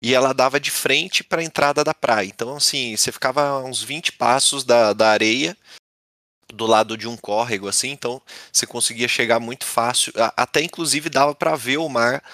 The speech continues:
de dentro da casa. E aí, então, você entrava na casa, tinha um gramado amplo, onde tinha,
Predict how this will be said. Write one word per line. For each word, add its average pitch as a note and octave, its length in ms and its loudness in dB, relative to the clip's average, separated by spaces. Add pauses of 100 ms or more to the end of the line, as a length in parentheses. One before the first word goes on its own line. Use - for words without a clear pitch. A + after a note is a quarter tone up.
(240)
de A#2+ 200 -4
dentro A#2 320 0
da B2+ 140 2
casa. - 480 -4 (580)
E A2+ 120 0
aí, B2+ 140 2
então, C#3 200 -2
você C#3+ 220 0
entrava B2+ 320 2
na B2 120 0
casa, A#2+ 440 0
tinha - 180 -6
um A#2 300 -8
gramado A2 680 2
amplo, A2+ 480 -4
onde G2 280 -10
tinha, G2+ 720 4